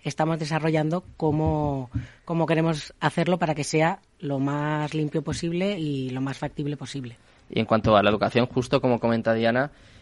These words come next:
Speaker 2: eh, claro, tú que estás todos los días impartiendo clases sobre tecnología, blockchain y demás, esto es una aplicación, eh, para mí brutal, desde luego es algo, como decía antes, muy disruptivo.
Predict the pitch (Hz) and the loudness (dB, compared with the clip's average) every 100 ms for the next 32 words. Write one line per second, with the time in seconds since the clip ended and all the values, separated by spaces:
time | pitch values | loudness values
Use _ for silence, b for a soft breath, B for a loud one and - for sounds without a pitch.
0 | b 107 110 104 104 95 - 120 113 101 | b 0 4 4 4 0 2 6 6 4
1 | 101 104 - - 110 107 104 101 120 107 | -2 -2 -2 0 4 6 6 6 6 6
2 | 113 104 104 110 107 104 110 107 110 104 | 4 0 0 2 2 2 2 0 -2 -2
3 | 104 107 104 101 107 104 104 - 110 107 | -2 0 -2 0 0 0 0 0 0 4
4 | 123 - 110 - 110 - 113 104 104 107 | 2 2 -6 -4 -6 0 0 2 0 0
5 | 104 113 113 113 113 - 87 - 92 95 | 0 2 4 4 0 -4 -12 -8 -6 -6
6 | 98 101 107 113 113 120 190 120 104 101 | -4 -2 0 2 4 4 2 0 0 2
7 | 101 110 107 107 107 101 104 98 107 104 | 2 2 2 2 2 0 0 0 0 2
8 | 107 - b b b 113 113 113 - 127 | 0 0 b b b 2 4 2 2 4
9 | 135 | 4